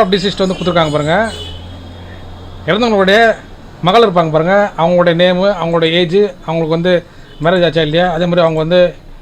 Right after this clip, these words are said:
உயிரோட இருக்காங்களா இல்லைன்னு சொல்லிட்டு வந்து நீங்க மென்ஷன் பண்ற மாதிரி இருக்கும்.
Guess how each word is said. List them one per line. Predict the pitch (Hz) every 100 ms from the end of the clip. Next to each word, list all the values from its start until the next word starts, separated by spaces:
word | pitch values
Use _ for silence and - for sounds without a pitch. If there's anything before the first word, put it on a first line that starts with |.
| - -
உயிரோட | 175 190
இருக்காங்களா | 170 156 160
இல்லைன்னு | 156 147
சொல்லிட்டு | 156 151
வந்து | 156 139
நீங்க | 147 190 220 190 - - - - -
மென்ஷன் | 175 165 156
பண்ற | 147 143
மாதிரி | 139
இருக்கும். | 127 160 214